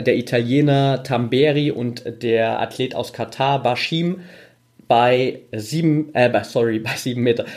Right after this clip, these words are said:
bei zwei Meter siebenunddreißig standen. Alle hatten auch, oder beide hatten auch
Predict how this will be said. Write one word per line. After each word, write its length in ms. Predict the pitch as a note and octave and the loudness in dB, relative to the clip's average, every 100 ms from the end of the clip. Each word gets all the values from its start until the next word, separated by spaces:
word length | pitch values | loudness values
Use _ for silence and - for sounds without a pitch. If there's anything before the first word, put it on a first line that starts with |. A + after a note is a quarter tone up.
| - | 0
bei 120 | B2 | 0
zwei 360 | A#2+ - B2 C#3+ | 0 -2 2 2
Meter 460 | C3+ C3+ C3+ B2 | 2 2 0 0
siebenunddreißig 840 | A2+ C3+ D3 A#2+ - B2 D#3 D#3 - | -2 0 2 2 0 -2 0 -2 0
standen. 520 | - C#3 C#3+ C#3 C#3 | 2 2 2 0 0
Alle 280 | B2+ C3+ C3 | 2 0 0
hatten 240 | B2+ - | -2 -2
auch, 380 | - A#2+ A#2+ - | 2 2 2 -2
oder 140 | A2 | -2
beide 300 | G#2 A2+ C3+ | 0 2 2
hatten 200 | B2 B2+ | 2 0
auch 240 | - A#2+ | -2 -2